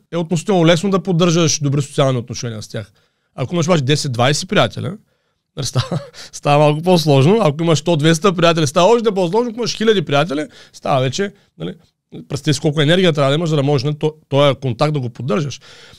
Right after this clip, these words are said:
И всъщност, тъй като когато човек има една така, също е с парите, нали, да имаш примерно десет хиляди лева, супер лесно се управляват десет хиляди лева, какъв е проблема? Ако имаш сто хиляди лева, става вече малко по-голяма чуденката.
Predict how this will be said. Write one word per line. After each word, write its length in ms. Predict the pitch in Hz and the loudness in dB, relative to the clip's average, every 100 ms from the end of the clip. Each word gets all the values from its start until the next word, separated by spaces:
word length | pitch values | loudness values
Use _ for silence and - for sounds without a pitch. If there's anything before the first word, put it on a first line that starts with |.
| - | -6
И 100 | 143 | -4
всъщност, 480 | - 175 240 240 - - _ _ | -2 -2 -2 -6 -8 -20 _ _
тъй 120 | - 175 | -4 -4
като 200 | - 170 | -4 -2
когато 220 | 175 208 | 0 2
човек 180 | 240 233 | 0 0
има 80 | |
една 120 | 233 233 | 0 0
така, 220 | - 240 240 - | 0 0 -2 -4
също 300 | - 240 254 | 0 2 2
е 40 | |
с 100 | 220 | 2
парите, 360 | 175 196 - 131 | 4 2 2 -4
нали, 160 | 160 196 | -4 -2
да 100 | 160 | 0
имаш 240 | 208 190 | 2 0
примерно 520 | 196 202 196 180 151 147 _ _ _ _ _ _ | 2 4 4 4 2 -2 _ _ _ _ _ _
десет 400 | 131 151 190 - | -4 0 2 0
хиляди 220 | - 147 139 | 0 2 4
лева, 340 | 143 113 127 170 - | 2 0 -4 -10 -14
супер 220 | 208 233 | -6 -2
лесно 220 | 226 208 | 0 -2
се 80 | - | -2
управляват 420 | 208 214 214 220 | 0 0 2 2
десет 280 | 180 202 - | 4 0 0
хиляди 160 | 202 208 | -2 0
лева, 100 | 170 | 0
какъв 140 | 139 | -2
е 40 | 156 | -6
проблема? 320 | 165 170 113 - _ _ _ - | -4 -2 -4 -8 _ _ _ -10
Ако 220 | 123 185 | -6 -2
имаш 140 | 214 | -2
сто 200 | - 190 | 2 0
хиляди 240 | 202 185 165 | 2 2 2
лева, 120 | 156 | 0
става 200 | - 139 | 0 0
вече 180 | 147 151 | 2 0
малко 140 | 143 | 0
по-голяма 340 | 170 160 165 | 0 2 2
чуденката. 500 | 160 135 104 - - | 0 -2 -4 -8 -12